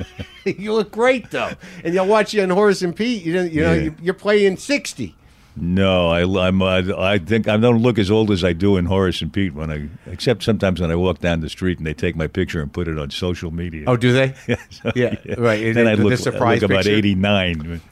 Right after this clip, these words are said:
Speaker 1: Yeah, yeah. Those are, those
Speaker 2: So, so I didn't. So the thing is, you have to make, you have to play a character using,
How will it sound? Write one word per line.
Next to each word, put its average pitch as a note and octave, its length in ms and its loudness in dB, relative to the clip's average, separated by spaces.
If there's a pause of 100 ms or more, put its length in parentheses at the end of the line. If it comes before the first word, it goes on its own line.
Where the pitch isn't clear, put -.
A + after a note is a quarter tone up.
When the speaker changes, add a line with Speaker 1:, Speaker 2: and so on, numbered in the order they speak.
Speaker 1:
Yeah, A2+ 200 2
yeah. A2 220 2
Those A2 260 -2
are, A#2+ 80 2
those A2+ 240 -2
Speaker 2:
So, B2 240 4
so B2+ 240 2
I B2+ 140 4
didn't. D#3 300 2
So C3 160 0
the B2 120 2
thing F3+ 240 2
is, D3+ 160 2
you C3 120 2
have D#3+ 260 0
to C#3 100 0
make, B2 340 2
you A#2 100 -2
have D#3 180 -2
to B2 100 0
play A2+ 300 2
a F#2 40 2
character F2+ 540 -2
using, D#2+ 640 -2